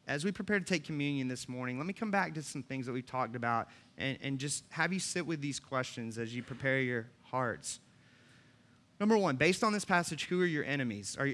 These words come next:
are you there yet? Have you, have you got some names and faces etched in your mind and, and on your heart? If not, spend this time as we prepare for communion asking God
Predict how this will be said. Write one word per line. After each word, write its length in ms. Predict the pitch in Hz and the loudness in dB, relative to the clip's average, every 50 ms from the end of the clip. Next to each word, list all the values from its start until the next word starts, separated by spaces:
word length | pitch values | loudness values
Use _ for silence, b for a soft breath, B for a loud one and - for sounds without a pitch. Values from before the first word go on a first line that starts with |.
| - - | 0 0
are 80 | 139 | 0
you 140 | 156 165 156 | 2 2 2
there 240 | 143 165 175 175 160 | 4 6 8 8 8
yet? 300 | 135 123 110 107 92 - | 6 4 2 -2 -2 -2
Have 180 | 117 135 135 | -2 -2 0
you, 260 | 139 143 143 139 - - - - - - - - | 2 2 2 2 0 -2 -8 -16 -20 -20 -14 -10
have 140 | - 143 | -6 -6
you 60 | 139 139 | 0 4
got 220 | 156 156 170 170 | 6 6 6 4
some 240 | - - 180 165 160 | 2 -2 -2 -2 0
names 320 | 160 160 160 165 156 135 | 2 2 2 0 0 -2
and 100 | 147 139 | -2 -4
faces 520 | - - 147 147 147 139 - 131 123 117 - | 0 2 2 2 2 0 -2 -6 -8 -6 -2
etched 320 | 123 135 139 131 - - | 0 0 0 0 -2 -4
in 120 | 160 151 147 | -4 -4 -2
your 120 | 139 131 | -2 -2
mind 380 | 127 127 123 123 127 123 120 113 | -2 -2 0 0 0 0 -2 -4
and, 180 | 117 110 - - 127 | -6 -8 -8 -8 -8
and 120 | 123 120 | -6 -4
on 160 | 123 131 131 | -4 -2 -2
your 100 | 123 117 | -4 -4
heart? 320 | - - 143 135 120 - 131 | -4 -2 0 0 0 0 -2
If 180 | 131 - - | -6 -6 -2
not, 400 | 143 147 160 160 151 135 120 - - B B B B | 0 2 4 6 6 4 4 0 -2 B B B B
spend 340 | - - - - 156 170 185 | -14 -10 -6 -4 -2 -2 -2
this 140 | 180 - - | -2 -2 -2
time 220 | 165 165 170 165 | 0 2 2 2
as 100 | 147 139 | 0 -2
we 80 | 147 139 | -4 -6
prepare 340 | - 131 123 135 147 143 | -6 -8 -4 -2 0 0
for 120 | 135 - 135 | 0 -4 -8
communion 500 | - - 135 131 139 139 131 123 117 - | -10 -6 -4 -4 -2 -2 -2 -2 -2 0
asking 460 | 123 127 135 139 - - 160 151 139 | 0 2 0 0 -2 -6 -6 -6 -2
God 340 | 127 123 127 123 131 123 | 0 2 4 4 2 2